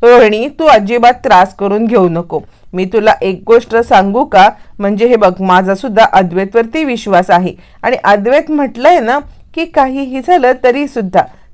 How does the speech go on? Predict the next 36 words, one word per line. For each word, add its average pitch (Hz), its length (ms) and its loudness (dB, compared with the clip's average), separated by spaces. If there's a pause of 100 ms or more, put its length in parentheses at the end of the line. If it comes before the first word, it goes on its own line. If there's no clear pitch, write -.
तरीसुद्धा 208 680 0
तो 262 380 2
या 262 300 4
सगळ्यामध्ये 208 640 2
सत्य 202 420 -6
शोधून 233 400 -4
आणेल 226 300 -2 (280)
आणि 330 160 0
दोन 302 380 0
दिवसाचीच 381 520 -2
मुदत 285 300 -4
आहे 262 240 2
ना, 339 160 0 (380)
दोन 254 300 2
दिवसामध्ये 226 560 0
सगळ्या 214 320 2
गोष्टी 277 340 -4
क्लिअर 311 360 -2
होतील. 302 420 -4 (320)
मग 226 340 0
अद्वैत 190 380 0 (140)
जो 233 120 4
काही 254 240 -2
निर्णय 190 380 -2
घेईल 233 380 -6
तो 269 40 0
आपल्या 196 380 2
सगळ्यांना 220 480 0
मान्य 170 360 0
असला 170 300 -2
पाहिजे." 160 360 -4 (280)
रजनी 180 360 0
म्हणते, 208 320 -2
"हो, 214 300 -2 (260)
मला 285 280 4
सुद्धा 320 280 0